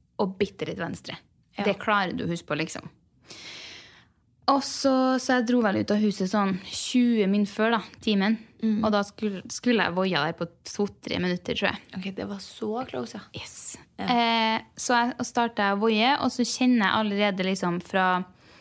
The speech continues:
Speaker 1: egentlig første, første minutt at jeg tok av litt på f-, litt for tidlig på veien.
Speaker 2: Ja.
Speaker 1: Men jeg tenkte sånn, men det er liksom to parallellgater-ish.
Speaker 2: Mm.
Speaker 1: Jeg kommer sikkert ut på samme plass oppi der.
Speaker 2: Man gjør jo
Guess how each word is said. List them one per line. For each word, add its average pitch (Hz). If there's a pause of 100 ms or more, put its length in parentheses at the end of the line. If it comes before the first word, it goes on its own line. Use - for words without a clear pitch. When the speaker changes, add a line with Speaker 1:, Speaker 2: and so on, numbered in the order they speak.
Speaker 1:
egentlig 196
første, - (1040)
første 262
minutt 214
at 185
jeg 202
tok 226
av 180
litt 190
på -
f-, -
litt 214
for 220
tidlig 196
på -
veien. 196
Speaker 2:
Ja. 220
Speaker 1:
Men 214
jeg 202
tenkte 196
sånn, 180 (120)
men 202
det 196
er 185
liksom 190
to 180
parallellgater-ish. 175
Speaker 2:
Mm. 185 (360)
Speaker 1:
Jeg -
kommer 214
sikkert 175
ut 185
på 196
samme 190 (240)
plass -
oppi -
der. 170
Speaker 2:
Man 202
gjør 226
jo 185